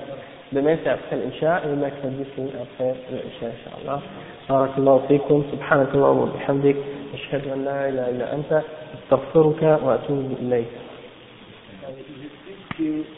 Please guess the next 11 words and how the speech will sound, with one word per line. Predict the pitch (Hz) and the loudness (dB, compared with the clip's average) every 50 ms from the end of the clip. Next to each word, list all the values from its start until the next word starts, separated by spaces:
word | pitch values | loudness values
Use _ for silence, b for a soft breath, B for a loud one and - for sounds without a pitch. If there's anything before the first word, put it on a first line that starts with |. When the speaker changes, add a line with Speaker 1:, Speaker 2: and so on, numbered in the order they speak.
| - - 135 131 131 131 135 | -18 -16 -16 -14 -12 -12 -10
Speaker 2:
les | 147 143 127 - | -10 -12 -10 -10
gens | 180 180 170 170 165 - - - - 123 117 123 | -8 -8 -8 -8 -10 -12 -16 -20 -20 -20 -18 -18
du | 131 - - | -16 -12 -10
Awliya, | 131 135 131 131 131 131 147 151 147 139 - | -10 -10 -10 -10 -10 -6 -6 -4 -4 -4 -6
euh, | 117 113 - - - - - - - 120 120 123 123 123 - | -10 -12 -16 -18 -20 -20 -20 -18 -14 -12 -10 -10 -10 -10 -12
ils | 131 127 147 | -14 -12 -12
atteignent | - - - 170 165 156 - - | -12 -10 -10 -12 -12 -12 -12 -14
certains | 160 - - - 165 156 147 135 | -16 -16 -14 -12 -12 -12 -10 -12
degrés | 131 - - 117 135 127 117 - - - - - - - - - - - - - - | -14 -14 -16 -16 -16 -16 -16 -18 -20 -20 -20 -20 -20 -20 -20 -20 -20 -20 -20 -20 -18
par | 120 113 | -12 -10
rapport | 127 127 - - 147 147 143 139 | -10 -10 -8 -6 -6 -4 -4 -4